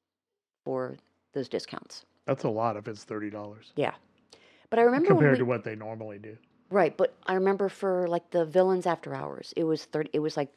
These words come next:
Speaker 1: thirty bucks when
Speaker 2: I
Speaker 1: we
Speaker 2: don't know.
Speaker 1: went. When you can pur-, you can purchase tickets for Magic Kingdom and Hollywood Studios will be available for all guests starting on October seventh. Guests that are staying at Walt Disney World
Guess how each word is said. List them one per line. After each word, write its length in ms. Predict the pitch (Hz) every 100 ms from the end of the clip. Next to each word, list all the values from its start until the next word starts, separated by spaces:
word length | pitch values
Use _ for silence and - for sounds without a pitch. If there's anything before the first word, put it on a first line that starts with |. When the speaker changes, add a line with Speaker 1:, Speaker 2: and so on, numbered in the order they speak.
| _
Speaker 1:
thirty 200 | 151 151
bucks 440 | 165 - - - - _ _ _ _ _ _
when 140 | - 147
Speaker 2:
I 20 |
Speaker 1:
we 80 | 147
Speaker 2:
don't 80 |
know. 20 | 135 127 - _ _ _ _ _ _ _
Speaker 1:
went. 140 | 147 151 -
When 300 | 160 214 226
you 100 | 214
can 160 | 208
pur-, 180 | 208 - -
you 180 | 180 185
can 320 | 185 196 180
purchase 500 | 165 - 220 277 277
tickets 800 | - 262 214 185 185 - - - _ _ _ _ _ _
for 160 | - 165
Magic 360 | 165 170 220
Kingdom 520 | 214 214 214 196 202 208 -
and 220 | 165 160
Hollywood 400 | 156 170 185 208
Studios 560 | - 196 175 170 165 156
will 100 | 165
be 180 | 165 160
available 400 | 160 160 156 151
for 240 | - 151
all 240 | - 165 214
guests 360 | 208 170 160
starting 400 | - - 160 160
on 100 | 160
October 460 | 156 - - 156 185
seventh. 580 | - 156 127 - - - _ _ _ _ _ _ _
Guests 300 | - 175 165
that 140 | 180 156
are 40 |
staying 640 | - - 185 180 175 -
at 240 | 165 156 -
Walt 160 | 147
Disney 300 | 170 165 170
World 240 | 147 151